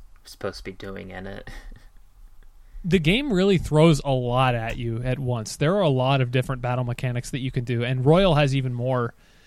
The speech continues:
Speaker 2: Uh, I mean, apart from just the baton pass thing, I mean, there's just a
Speaker 1: Mm-hmm.
Speaker 2: bunch of different stuff you can do after school that,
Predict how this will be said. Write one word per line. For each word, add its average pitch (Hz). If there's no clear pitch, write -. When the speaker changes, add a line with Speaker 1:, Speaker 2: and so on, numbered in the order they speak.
Speaker 2:
Uh, 131
I 123
mean, 135
apart 143
from 147
just 131
the 147
baton 131
pass 147
thing, 160
I 143
mean, 131
there's 127
just -
a 147
Speaker 1:
Mm-hmm. -
Speaker 2:
bunch 139
of 127
different 135
stuff -
you 135
can 139
do 131
after 131
school 135
that, 127